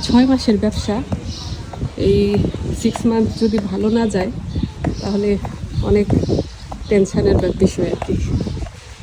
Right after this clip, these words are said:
তো সবাই দোয়া করবেন যাতে ছয়টা মাস খুব ভালো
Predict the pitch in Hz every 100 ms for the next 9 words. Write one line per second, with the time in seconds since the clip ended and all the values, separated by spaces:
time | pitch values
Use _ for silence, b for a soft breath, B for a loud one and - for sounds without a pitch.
0 | - 170 208 208 208 196 220 - 220 208
1 | - - - 214 196 - - - - -
2 | - - - - - - - 220 226 202
3 | 202 202 214 - - - 202 190 196